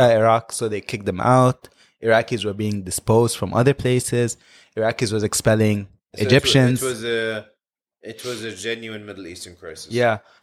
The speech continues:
Speaker 1: So on January sixteenth, nineteen ninety-one, when I was still, um, three months away from being born, America decided to bombard Iraq,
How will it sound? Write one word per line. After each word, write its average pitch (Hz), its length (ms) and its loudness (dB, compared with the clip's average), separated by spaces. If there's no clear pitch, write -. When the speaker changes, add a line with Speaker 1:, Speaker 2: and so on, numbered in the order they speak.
Speaker 1:
So 143 140 4
on 143 120 2
January 165 260 4
sixteenth, 127 520 2
nineteen 120 280 2
ninety-one, 101 680 -4
when 98 100 -10
I 101 100 -4
was 101 120 -4
still, 113 500 2
um, 95 220 2
three 117 260 2
months 110 300 0
away 98 180 2
from 95 200 -4
being 95 260 -4
born, 85 360 -8
America 127 420 2
decided 110 460 -2
to 107 80 -6
bombard 107 600 0
Iraq, 85 480 -6